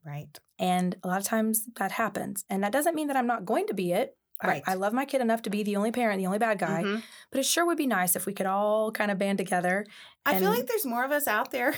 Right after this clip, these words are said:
Speaker 1: <laughs>
Speaker 2: I feel like there are, but I think that it's important for us to talk about and communicate and utilize
Speaker 1: Mm-hmm.
Speaker 2: each other as supports and you know?
Speaker 1: Well, and we're all gonna have good days and bad days.
Speaker 2: Totally.
Speaker 1: And we need each other to lift us up through that.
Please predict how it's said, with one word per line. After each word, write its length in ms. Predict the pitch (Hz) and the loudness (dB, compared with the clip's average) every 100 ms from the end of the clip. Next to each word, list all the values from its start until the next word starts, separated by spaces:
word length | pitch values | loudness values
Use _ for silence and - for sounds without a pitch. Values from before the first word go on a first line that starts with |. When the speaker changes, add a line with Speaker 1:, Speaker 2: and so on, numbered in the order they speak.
| - 539 554 | 2 2 4
Speaker 1:
<laughs> 340 | 554 554 - 539 | 2 4 2 2
Speaker 2:
I 80 | |
feel 160 | 370 440 523 | 2 2 2
like 80 | 381 | 2
there 140 | 359 | 2
are, 220 | 330 339 | 2 0
but 320 | 269 240 - - _ _ _ _ _ - | 0 -2 -2 -6 _ _ _ _ _ -4
I 80 | |
think 280 | 240 254 247 | -2 -2 0
that 120 | 240 | 0
it's 180 | 247 247 | 2 0
important 460 | 247 240 233 226 220 | 0 0 0 0 0
for 100 | 233 | 0
us 100 | 226 | 0
to 60 | - | 2
talk 220 | 294 320 | 0 0
about 180 | 208 185 | 0 0
and 80 | |
communicate 460 | 180 220 269 208 190 | -2 -2 -2 -2 0
and 100 | 185 | 2
utilize 320 | 190 247 220 208 | 2 2 2 2
Speaker 1:
Mm-hmm. 60 | |
Speaker 2:
each 120 | 196 | 0
other 200 | 202 196 | 0 0
as 120 | 190 - | 2 0
supports 560 | 180 - 247 - - | 0 0 0 2 0
and 240 | 185 185 180 - - _ _ | 2 0 -2 -10 -16 _ _
you 80 | 202 | -4
know? 300 | 190 180 185 | -2 0 0
Speaker 1:
Well, 160 | 196 330 | 2 2
and 280 | 294 311 311 - _ _ _ - | 0 -2 -2 -8 _ _ _ -4
we're 180 | 247 - | -2 0
all 140 | 247 | 0
gonna 140 | 262 | -2
have 140 | 247 220 | -6 -6
good 140 | 226 | -8
days 240 | 214 208 190 | -4 -6 -6
and 80 | |
bad 200 | 175 175 190 | -6 -6 -8
days. 320 | 254 311 - _ | -10 -14 -20 _
Speaker 2:
Totally. 520 | - - - 185 185 - _ | -14 -14 -6 -6 -6 -10 _
Speaker 1:
And 120 | 208 208 | -2 0
we 100 | 202 | 0
need 200 | 196 196 | 0 -2
each 220 | 208 202 | -2 -4
other 220 | 190 180 | -4 -4
to 140 | 175 | -6
lift 340 | 170 156 - - | -6 -6 -8 -10
us 160 | - 123 | -8 -8
up 200 | - - | -10 -12
through 180 | - | -14
that. 200 | - - | -14 -16